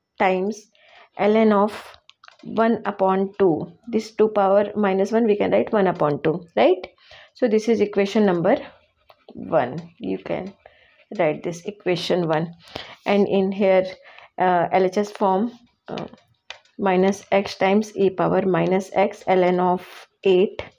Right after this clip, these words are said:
right, is equal to minus one upon two times ln of one upon two.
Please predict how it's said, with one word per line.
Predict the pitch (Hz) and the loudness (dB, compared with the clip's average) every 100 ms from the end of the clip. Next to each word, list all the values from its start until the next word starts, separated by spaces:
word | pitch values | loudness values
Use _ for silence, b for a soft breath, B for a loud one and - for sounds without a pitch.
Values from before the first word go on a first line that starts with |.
| _ b b b b b b b _ _ _ - - | _ b b b b b b b _ _ _ -10 0
right, | 277 311 - - _ | 0 0 -4 -18 _
is | 202 190 | -2 0
equal | 185 190 | 2 2
to | 247 | 2
minus | 233 160 180 | 2 2 0
one | 180 185 | 0 0
upon | 208 185 | 0 0
two | 220 | 0
times | 226 160 220 | 0 0 0
ln | - 175 190 | 2 2 2
of | 143 240 - | 0 -2 -2
one | 165 | 0
upon | 117 - 101 92 | 0 -2 -4 -4
two. | 165 | -6